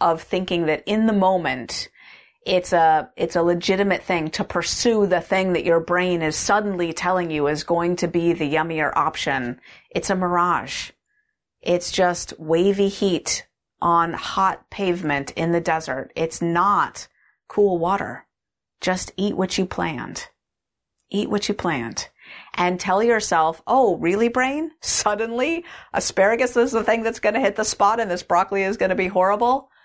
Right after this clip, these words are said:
You can have the asparagus tomorrow. Commit it for lunch or dinner tomorrow. You can have it tomorrow. And when you start to be firm with your brain like that, the amazing healing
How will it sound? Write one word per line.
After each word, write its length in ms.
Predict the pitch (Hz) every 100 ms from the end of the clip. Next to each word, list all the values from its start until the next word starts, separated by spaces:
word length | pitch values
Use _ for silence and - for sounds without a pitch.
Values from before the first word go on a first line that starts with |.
| _ _
You 100 | 185
can 140 | 180 185
have 240 | 190 185
the 80 | 185
asparagus 580 | 175 - 175 170 170 -
tomorrow. 440 | 180 175 165 - _ -
Commit 280 | - 175 175
it 160 | 175
for 240 | - 170 214
lunch 320 | 170 165 180
or 60 | 190
dinner 240 | 185 247
tomorrow. 520 | 339 185 175 151 147 -
You 120 | 165
can 140 | 147
have 220 | 160 160
it 100 | 165
tomorrow. 460 | - 165 147 131 139 - - - -
And 240 | 202 202
when 200 | 196 240
you 160 | 262 247
start 280 | 240 220 214
to 80 | 202
be 160 | 185
firm 460 | 180 - 220 196 175
with 180 | 160 160
your 160 | 170
brain 320 | 165 170 196
like 260 | 185 151 135
that, 420 | 139 135 135 - _ _ - _ _
the 140 | 196 175
amazing 1300 | 185 190 190 196 214 247 226 170 151 131 123 120 - _
healing 720 | - - 247 214 147 110 -